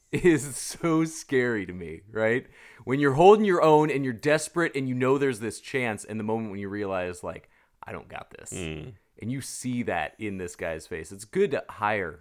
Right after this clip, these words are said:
Speaker 1: one of these great character actors for a one, two scene role.
Speaker 2: Yeah.
Speaker 1: 'Cause they can give you that kind of pop.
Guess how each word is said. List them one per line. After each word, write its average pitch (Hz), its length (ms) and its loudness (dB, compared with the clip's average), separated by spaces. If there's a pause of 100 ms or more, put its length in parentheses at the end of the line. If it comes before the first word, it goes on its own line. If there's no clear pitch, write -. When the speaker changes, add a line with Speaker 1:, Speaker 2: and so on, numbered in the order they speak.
(100)
Speaker 1:
one 95 180 -10
of 85 40 -14
these 85 360 -14 (180)
great 98 300 -10
character 92 440 -8
actors 76 380 -12
for - 180 -10
a 85 60 -8
one, 90 340 -10
two 101 220 -14
scene 87 400 -14
role. - 320 -16 (300)
Speaker 2:
Yeah. - 180 -4
Speaker 1:
'Cause - 120 -12
they 131 80 0
can 120 120 -4
give 104 220 -4
you 107 80 -4
that 90 240 -6
kind 95 200 -6
of 69 140 -14 (180)
pop. - 360 -12